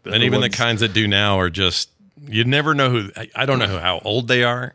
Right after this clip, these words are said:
Speaker 1: I don't know how mature they are or immature they are. I don't know if they're forty and then, and saying these things that they say on the internet or if they're twelve.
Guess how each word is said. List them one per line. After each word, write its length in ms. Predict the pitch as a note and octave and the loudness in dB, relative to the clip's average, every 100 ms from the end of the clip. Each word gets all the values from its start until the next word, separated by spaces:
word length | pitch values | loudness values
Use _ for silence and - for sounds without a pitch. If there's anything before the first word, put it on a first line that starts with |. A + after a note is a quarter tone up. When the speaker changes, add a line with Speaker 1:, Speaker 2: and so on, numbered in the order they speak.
| - | -4
Speaker 1:
I 80 | |
don't 100 | G#2+ | -2
know 60 | F#2+ | -2
how 100 | F#2 | -4
mature 380 | D2+ - G#2+ G2 | -4 -4 -2 -2
they 100 | F#2+ | -2
are 260 | F2+ F2+ F#2 | -2 -2 -6
or 140 | E2+ - | -8 -6
immature 460 | G2 G2+ - F#2+ | -4 -4 -4 -4
they 120 | F2+ E2+ | -4 -4
are. 260 | F2+ - | -6 -6
I 80 | - | -4
don't 160 | F#2 E2 | -4 -2
know 200 | F2 F2 | -2 -2
if 160 | D#2+ - | -4 -4
they're 400 | D#2+ D#2+ D#2 - | -4 -4 -8 -10
forty 520 | - - A2 A2+ A2 | -10 -4 0 2 0
and 100 | G2+ | -2
then, 280 | F#2 F2+ F2 | -4 -6 -8
and 180 | F#2 F2 | -8 -6
saying 260 | - F#2+ G2 | -2 -2 0
these 180 | F#2 - | -2 0
things 220 | F#2 F2+ | 0 0
that 80 | G2 | -2
they 100 | F2 | -2
say 180 | - F#2+ | 0 0
on 100 | F#2 | 0
the 80 | F2+ | 0
internet 320 | F#2 G2+ A2 | 0 0 0
or 20 | |
if 60 | A#2 | 0
they're 100 | B2+ | -4
twelve. 520 | - C#3 C#3+ G2+ E2+ | -4 -4 -2 -2 -4